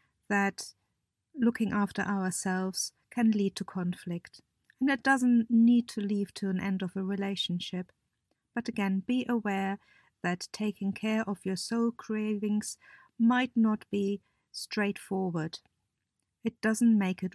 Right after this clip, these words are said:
wrong. So today we've done a bit of an excursion about soul cravings, which is also the title of my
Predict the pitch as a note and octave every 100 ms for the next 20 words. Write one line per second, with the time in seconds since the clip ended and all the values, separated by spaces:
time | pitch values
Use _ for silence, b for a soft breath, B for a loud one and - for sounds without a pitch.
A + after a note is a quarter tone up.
0 | - F3 D#3 D#3 D#3+ _ _ _ _ _
1 | _ _ _ - D#4 D4+ F4 F4 F4+ E4
2 | D#4+ - D#4 D#4 D#4+ E4 D#4+ D#4 - C#4
3 | C4+ C#4 - - - C#4 C4+ B3 A3+ B3
4 | A3 A#3+ A#3+ A#3+ - B B - B3 A#3+
5 | A#3+ - C4 C4+ A3 F3+ D#3+ F3 - G#3
6 | A3+ - G#3+ G#3 - G#3+ G3 G#3+ G#3+ F#3
7 | F#3 A3 G#3 G3+ F#3+ G3+ G3+ G#3 G3+